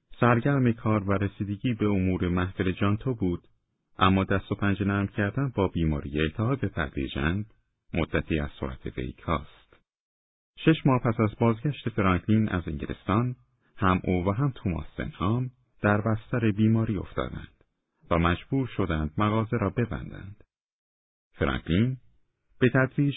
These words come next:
بهبود پیدا کرد، اما دنهام درگذشت. دنهام در وصیت‌نامهٔ خود مقدار کمی پول برای فرانکلین باقی گذاشت. این پول آنقدر بود که به بن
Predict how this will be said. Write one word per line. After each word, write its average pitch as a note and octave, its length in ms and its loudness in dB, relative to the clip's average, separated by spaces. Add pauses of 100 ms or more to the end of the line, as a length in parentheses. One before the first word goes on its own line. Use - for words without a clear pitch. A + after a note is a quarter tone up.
بهبود A#2+ 420 0
پیدا - 220 -6
کرد، - 320 -14 (720)
اما C#2+ 520 2
دنهام F2+ 600 -2 (100)
درگذشت. - 840 -4 (1000)
دنهام C3 320 6
در B2+ 240 0
وصیت‌نامهٔ A2 640 0
خود C2+ 340 -6 (400)
مقدار A#2+ 420 4
کمی A#2+ 360 0
پول A#2 360 -2
برای E2 320 0
فرانکلین E2+ 560 0
باقی C2 260 -6
گذاشت. - 540 -14 (1000)
این C#2+ 200 0
پول B2+ 340 0 (460)
آنقدر C#3 560 2
بود B2+ 300 0
که - 180 0
به D#2+ 140 2
بن G#2 340 0